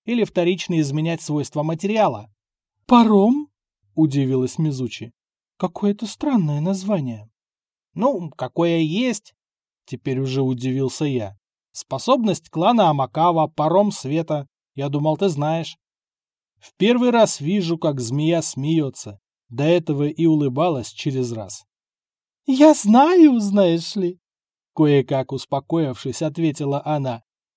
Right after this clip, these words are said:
«Вот только способность Амакава называется «изменяющий свет, знаешь ли». Вот уж не думала, что можно так перековеркать название». «Я тоже не думал, Мизучи.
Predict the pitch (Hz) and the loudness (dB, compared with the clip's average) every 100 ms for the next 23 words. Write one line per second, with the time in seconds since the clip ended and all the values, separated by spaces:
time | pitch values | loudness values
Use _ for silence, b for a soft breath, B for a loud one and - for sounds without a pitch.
0 | _ _ 262 233 247 233 311 311 - 226 | _ _ 0 6 6 6 6 6 6 0
1 | - 220 - 302 262 233 - 220 208 202 | 4 4 4 2 4 0 2 6 6 6
2 | 262 277 226 202 196 214 254 269 254 - | 4 4 4 2 2 2 2 2 0 -4
3 | 214 _ _ - 277 240 262 254 240 294 | -6 _ _ 0 2 4 6 8 8 8
4 | 311 262 - 240 - 233 233 180 190 190 | 6 2 0 0 0 0 2 2 0 -2
5 | 165 135 - 135 131 _ _ - 269 269 | -2 -6 -10 -12 -12 _ _ -6 -2 0
6 | 285 - 320 302 294 302 285 269 247 - | 0 2 6 6 8 6 4 -2 -4 0
7 | 254 254 220 240 214 208 - 226 214 220 | 4 4 4 2 2 -2 0 0 2 2
8 | 220 214 208 208 214 202 196 214 196 190 | 2 2 0 -2 0 0 4 4 4 0
9 | 180 - _ _ _ _ _ _ 120 110 | -4 -12 _ _ _ _ _ _ -6 -2
10 | 151 - 156 143 131 208 233 185 214 151 | -2 0 0 2 2 2 2 2 2 2
11 | 131 113 104 117 160 151 127 - 113 | 0 -4 -8 -4 -2 -2 -4 -6 -12